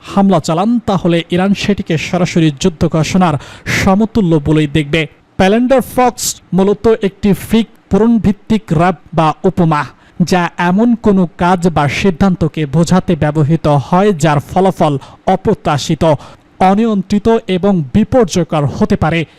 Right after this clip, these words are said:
গ্রিক পুরাণ অনুযায়ী দেবতা দূত প্রথম নারী পাউন্ডকে সৃষ্টি করেছেন এবং তাকে একটি সিন্দুক বা দেন। তাকে বলা হয়েছিল, "এই ট্যাক্স কখনোই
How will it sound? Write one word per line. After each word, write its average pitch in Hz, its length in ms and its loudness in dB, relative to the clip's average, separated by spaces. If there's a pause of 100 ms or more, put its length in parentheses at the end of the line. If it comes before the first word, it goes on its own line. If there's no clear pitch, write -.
(220)
গ্রিক 214 360 0
পুরাণ 233 480 2
অনুযায়ী 262 500 2
দেবতা 202 560 0
দূত 180 320 0 (120)
প্রথম 208 380 0
নারী 160 240 0 (120)
পাউন্ডকে 190 400 0
সৃষ্টি 175 360 0
করেছেন 170 440 -2
এবং 190 300 4
তাকে 180 300 -2
একটি 170 340 0 (180)
সিন্দুক 214 600 0 (200)
বা 160 220 2
দেন। 214 520 0
তাকে - 360 -2
বলা 160 220 0
হয়েছিল, 190 560 2 (200)
"এই 190 200 2 (160)
ট্যাক্স 202 340 -2
কখনোই 185 480 0